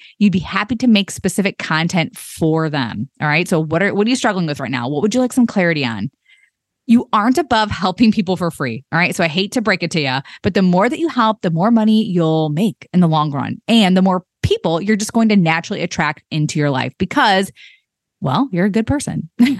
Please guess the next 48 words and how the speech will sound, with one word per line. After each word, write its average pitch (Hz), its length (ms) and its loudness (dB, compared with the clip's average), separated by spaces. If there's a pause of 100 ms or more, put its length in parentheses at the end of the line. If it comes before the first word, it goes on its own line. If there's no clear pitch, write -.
(480)
And 294 100 2
I'm 294 100 0
not 415 260 -2
saying 262 500 2
you 208 220 2
need 226 220 2
to 226 100 0
give 185 180 0
away 185 200 0
all 175 200 0
your 165 120 -6
services 277 500 -4
for 160 120 -6
free 151 280 0
or 180 100 -2
constantly 220 480 -2
give 185 120 0
away 175 300 2
free 170 280 -6
tips - 360 -2
because 202 260 -2
eventually 220 460 0
the 208 80 -2
free 294 220 -2
stuff 427 260 -2
isn't 208 240 -2
going 190 180 0
to 180 60 0
cut 160 220 -6
it - 100 -8
for 190 100 0
your 156 140 0
audience 143 320 -2
anymore. 123 400 -4 (340)
Free 269 320 0
guidance 226 480 0
can 214 220 -6
only 170 240 0
go 151 480 -2
so 139 240 -2
far. - 360 -6 (300)
Free 262 380 0
can 285 280 0
easily 220 380 2
go 208 340 4
in 165 380 2
one 170 260 2
ear 151 320 -2